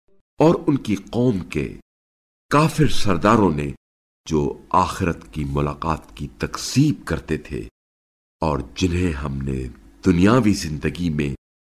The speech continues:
आसाइश फराम कर रखी थी, कहा, "ये तो बस तुम जैसा बशर है, वही खाता है जो तुम खाते हो और वही पीता है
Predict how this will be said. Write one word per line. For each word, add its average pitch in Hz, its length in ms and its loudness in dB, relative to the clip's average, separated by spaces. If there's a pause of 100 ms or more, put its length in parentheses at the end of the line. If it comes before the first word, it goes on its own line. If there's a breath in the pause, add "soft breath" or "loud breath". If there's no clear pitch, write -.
(500)
आसाइश 87 680 0
फराम 76 420 2
कर 76 140 -4
रखी 69 400 -8
थी, 64 320 -12 (760)
कहा, 92 440 2 (340)
"ये 92 200 4
तो 98 180 -2
बस - 520 0 (680)
तुम 190 200 4
जैसा 98 340 0
बशर 82 400 -4
है, 60 300 -10 (760)
वही 101 420 6
खाता 85 420 -4
है 76 300 -6 (420)
जो 73 140 -4
तुम - 360 0
खाते - 400 -6
हो 67 260 -6 (520)
और 73 240 -2
वही 90 460 0
पीता 113 480 -4
है 92 300 -2